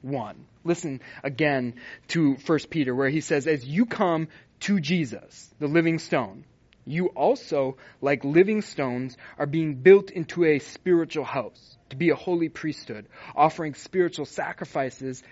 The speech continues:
acceptable to God through Christ Jesus. You are a chosen people,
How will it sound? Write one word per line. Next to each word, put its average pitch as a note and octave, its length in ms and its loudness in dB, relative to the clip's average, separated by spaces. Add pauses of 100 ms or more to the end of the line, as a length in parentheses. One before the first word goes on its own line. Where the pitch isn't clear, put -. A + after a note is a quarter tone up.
(120)
acceptable D3+ 640 -4
to A#3+ 300 -2
God A#2+ 380 0 (200)
through F3 300 -2
Christ D3 380 0
Jesus. B2+ 600 -10 (260)
You G3 180 8
are E3 220 6 (260)
a D#3 220 2
chosen C#3+ 1080 -2
people, D#3+ 500 -8